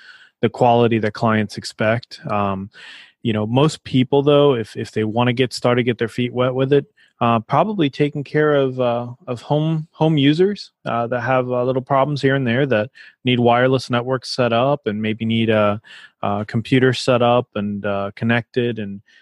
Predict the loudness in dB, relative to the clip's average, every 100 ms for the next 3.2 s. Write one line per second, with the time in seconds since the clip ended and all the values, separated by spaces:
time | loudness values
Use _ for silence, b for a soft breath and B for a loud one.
0 | b -2 0 0 0 0 0 -4 -4 -2
1 | 0 0 -2 -2 0 2 2 4 2 2
2 | 0 0 -2 -2 -4 -4 -4 -2 -4 0
3 | 0 0